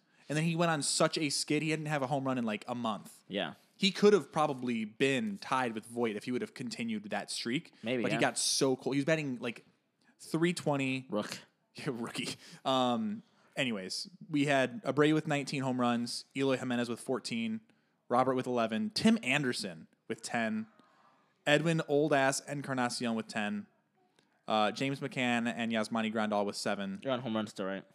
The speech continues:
Speaker 1: Yeah.
Speaker 2: Yeah,
Speaker 1: And
Speaker 2: I
Speaker 1: then
Speaker 2: mean, not even in our top. At number nine is Stanton, and at number four is Judge.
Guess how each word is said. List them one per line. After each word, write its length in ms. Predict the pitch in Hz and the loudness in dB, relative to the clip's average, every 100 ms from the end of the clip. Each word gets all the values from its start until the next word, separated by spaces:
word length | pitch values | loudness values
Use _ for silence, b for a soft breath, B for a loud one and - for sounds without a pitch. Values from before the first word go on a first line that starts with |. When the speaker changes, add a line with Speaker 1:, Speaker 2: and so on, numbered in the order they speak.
| _ | _
Speaker 1:
Yeah. 220 | 113 85 - _ _ _ B B B B - | -4 -4 -8 _ _ _ B B B B -4
Speaker 2:
Yeah, 100 | 120 | 0
Speaker 1:
And 100 | 117 | 2
Speaker 2:
I 40 | |
Speaker 1:
then 140 | 107 107 | 0 0
Speaker 2:
mean, 340 | 139 131 123 - _ _ _ | 0 -2 -6 -14 _ _ _
not 240 | 135 143 | -2 0
even 200 | 170 151 | 0 -2
in 100 | 131 | -2
our 120 | 120 113 | -2 -4
top. 460 | - 123 104 101 - _ _ _ _ _ _ _ _ _ _ _ _ _ _ | 0 0 0 -2 -10 _ _ _ _ _ _ _ _ _ _ _ _ _ _
At 100 | 120 | -2
number 180 | 123 123 | 0 0
nine 320 | 120 123 127 | 2 4 4
is 100 | 120 | 0
Stanton, 600 | - - 110 90 104 101 - _ _ _ _ _ _ | -4 -4 -4 -4 -6 -8 -10 _ _ _ _ _ _
and 180 | - 110 | -8 -6
at 100 | 104 | -4
number 160 | 101 95 | -6 -8
four 420 | - 110 104 104 | -6 -4 0 -2
is 320 | - 101 92 | -4 -6 -8
Judge. 520 | - 98 98 101 - | -6 -4 -4 -6 -12